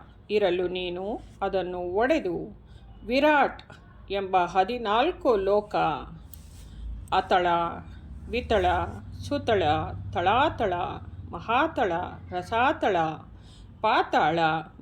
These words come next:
ಭೂಲೋಕ, ಭುವಲೋಕ, ಸುವಲೋಕ, ಮಹರ್ಲೋಕ, ಜನಲೋಕ, ತಪೋಲೋಕ, ಸತ್ಯಲೋಕಗಳನ್ನು ಸೃಷ್ಟಿಸಿದೆ.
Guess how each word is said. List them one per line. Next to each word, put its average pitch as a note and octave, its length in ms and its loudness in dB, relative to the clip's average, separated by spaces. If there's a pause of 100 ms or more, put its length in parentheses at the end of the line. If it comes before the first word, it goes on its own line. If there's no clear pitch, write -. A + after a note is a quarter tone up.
ಭೂಲೋಕ, G#3+ 680 2 (460)
ಭುವಲೋಕ, A#3 680 2 (480)
ಸುವಲೋಕ, C#4 720 0 (480)
ಮಹರ್ಲೋಕ, G3+ 800 -2 (380)
ಜನಲೋಕ, A3+ 640 -2 (1040)
ತಪೋಲೋಕ, C4 840 4 (340)
ಸತ್ಯಲೋಕಗಳನ್ನು G#3 1300 -2
ಸೃಷ್ಟಿಸಿದೆ. E3+ 920 -2